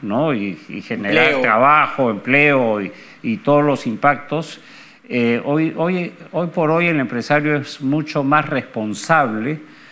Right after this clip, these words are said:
Speaker 1: con temas, pues, como el medio ambiente, el cumplimiento de las regulaciones,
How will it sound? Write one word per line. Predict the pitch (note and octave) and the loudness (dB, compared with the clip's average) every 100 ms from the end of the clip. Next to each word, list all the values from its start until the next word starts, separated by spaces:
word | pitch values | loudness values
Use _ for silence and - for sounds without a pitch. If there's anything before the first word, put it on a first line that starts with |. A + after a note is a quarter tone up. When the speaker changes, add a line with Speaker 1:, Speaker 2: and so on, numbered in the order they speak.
| - _ _ | -20 _ _
Speaker 1:
con | G#2 A2 | -6 -4
temas, | G#2 C3 C#3 A#2+ | 0 2 2 0
pues, | C3 A#2+ | -2 -4
como | C3 A2+ G2+ | -2 -2 -2
el | |
medio | A2+ A#2 A#2 | 0 2 2
ambiente, | A2 C3+ D#3+ C#3 - D3 C3+ B2+ | 2 2 2 2 0 2 2 2
el | A2+ | -2
cumplimiento | G2+ F2+ A2 A2+ A#2+ B2 | -8 -6 -4 -2 -2 -2
de | |
las | G#2+ G#2 | -2 -2
regulaciones, | G2+ F#2+ F#2+ - D#3 D3 C#3 C#3 C#3 | -4 -4 -4 0 2 2 0 -2 -4